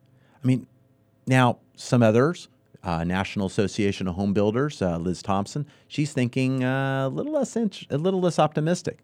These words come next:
She's thinking, uh, three point nine average, three point nine. Now, that, her previous prediction back in June of two thousand nineteen <laughs> was four point four nine, so she's coming back down, but still below four percent.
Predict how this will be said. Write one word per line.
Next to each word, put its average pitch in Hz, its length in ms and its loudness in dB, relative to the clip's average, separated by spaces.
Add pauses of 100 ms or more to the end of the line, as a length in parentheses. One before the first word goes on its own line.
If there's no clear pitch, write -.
(280)
She's 131 260 0
thinking, 135 540 0
uh, 127 100 6
three 131 220 0
point 139 260 0
nine 143 280 2
average, 85 500 -2 (340)
three 127 160 0
point 123 300 -2
nine. 104 500 -2 (720)
Now, 98 380 4 (240)
that, 113 200 2 (100)
her 113 140 -4
previous 143 420 2
prediction 101 540 0
back 101 240 2
in 98 120 2
June 107 240 2
of 95 100 -6
two 113 140 -2
thousand 101 320 2
nineteen 95 480 -2
<laughs> - 0 -
was 98 120 -2
four 107 220 2
point 95 260 -2
four 123 220 2
nine, 95 240 0 (160)
so - 140 -10
she's 101 180 -6
coming 95 240 -2
back 90 240 -2
down, 117 340 2 (400)
but - 140 -2
still 160 260 4
below 143 340 6
four 117 260 4
percent. 139 560 0